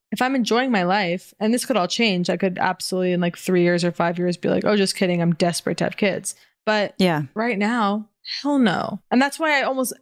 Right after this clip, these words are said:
Speaker 1: it's like almost wanting the trap. That's what's so kind of devastating, is being like,
Speaker 2: Right.
Speaker 1: like, I still kind of am like, like, last night, truly woke up in the middle of the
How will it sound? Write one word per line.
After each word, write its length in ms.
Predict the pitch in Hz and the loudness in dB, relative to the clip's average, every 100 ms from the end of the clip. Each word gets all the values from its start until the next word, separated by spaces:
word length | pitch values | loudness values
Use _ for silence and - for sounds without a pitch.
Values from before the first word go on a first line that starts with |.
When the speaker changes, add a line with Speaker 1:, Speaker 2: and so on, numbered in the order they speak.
| - | -8
Speaker 1:
it's 140 | 208 | -2
like 200 | 220 196 _ _ _ _ _ - | 0 -2 _ _ _ _ _ -2
almost 280 | 202 196 | 0 0
wanting 280 | 175 175 180 | 0 2 2
the 60 | 180 | 2
trap. 340 | - 170 196 | 2 0 -2
That's 220 | - 208 220 | -2 -4 -2
what's 120 | 202 | -2
so 120 | 196 | -2
kind 160 | 190 180 | 0 0
of 80 | 170 | 2
devastating, 460 | 170 170 - - | 0 0 -2 -2
is 120 | 196 | -4
being 200 | - 156 | -2 0
like, 160 | 151 151 | 0 0
Speaker 2:
Right. 260 | 156 190 180 | 2 2 2
Speaker 1:
like, 100 | 196 | 0
I 80 | 202 | -2
still 320 | - 220 202 | -4 -2 -2
kind 180 | 202 175 | -2 -2
of 60 | |
am 80 | 170 | 0
like, 180 | 160 196 - | -2 -2 -2
like, 180 | 208 | 0
last 300 | 214 233 226 | 2 0 -2
night, 200 | 285 185 | -2 -4
truly 300 | 180 - 202 | -4 -2 0
woke 180 | 175 175 | 0 -2
up 120 | 175 | -2
in 40 | 185 | 0
the 20 | |
middle 100 | 180 | 0
of 40 | |
the 40 | 175 | 2